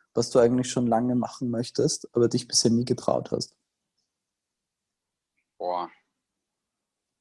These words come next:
Speaker 1: Das ist doch ein super Cliffhanger für die nächste Folge, oder?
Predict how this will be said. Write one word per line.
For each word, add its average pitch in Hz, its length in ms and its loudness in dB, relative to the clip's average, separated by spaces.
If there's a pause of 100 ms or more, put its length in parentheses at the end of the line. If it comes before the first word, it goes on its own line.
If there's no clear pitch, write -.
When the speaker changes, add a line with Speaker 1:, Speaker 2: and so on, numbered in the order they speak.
(1900)
Speaker 1:
Das 127 100 6
ist - 60 4
doch 139 80 6
ein 151 80 6
super 202 340 4
Cliffhanger 143 680 2
für 143 140 -4
die 127 100 -4
nächste 135 340 0
Folge, 147 440 -2
oder? 123 260 -2